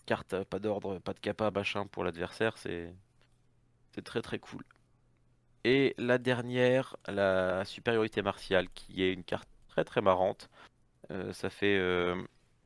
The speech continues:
moins un pour toucher si on tape Roderick, et, euh, une touche pour chaque échec. Donc c'est comme si on, on, si on avait, euh,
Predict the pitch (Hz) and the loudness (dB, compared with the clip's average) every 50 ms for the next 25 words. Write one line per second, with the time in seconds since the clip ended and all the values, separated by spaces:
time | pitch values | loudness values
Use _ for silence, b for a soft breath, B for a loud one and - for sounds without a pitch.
0 | _ _ _ 107 107 104 120 131 131 131 113 131 131 - - 117 104 - - 110 | _ _ _ -10 -8 -4 0 0 0 0 0 -2 -2 -2 -4 -10 -10 -10 -12 -8
1 | 110 - - - 120 120 120 120 113 - - _ _ _ _ _ _ - - 101 | -6 -4 -2 0 0 2 2 0 0 -4 -8 _ _ _ _ _ _ -12 -8 -8
2 | 98 - - 95 - - - 92 95 98 95 113 127 - - - - B B B | -6 -2 0 -2 -2 0 -2 0 0 2 2 2 0 -2 -6 -12 -16 B B B
3 | B B B _ _ _ _ 104 110 117 120 - - - _ - 107 104 101 101 | B B B _ _ _ _ 2 6 6 6 4 4 -2 _ 0 2 2 4 4
4 | 101 98 95 92 90 90 78 - - 107 110 113 107 - - 110 113 - - - | 4 4 2 2 2 0 -2 -4 -6 -8 -8 -8 -8 -10 -10 -10 -10 -10 -10 -10
5 | - - - - 101 - - 101 - 95 101 - - - - - - - - 110 | -10 -6 -4 -4 -2 -2 -2 -4 -2 -4 -4 -4 -6 -10 -10 -10 -2 2 2 2
6 | 107 - - 98 95 92 92 90 - _ _ _ _ - - 95 92 - - - | 2 0 -2 -2 -2 -2 -4 -4 -6 _ _ _ _ -16 -12 -12 -12 -10 -10 -8
7 | 98 95 92 90 85 90 92 92 90 90 92 95 | -2 0 0 2 2 2 2 2 2 0 -4 -6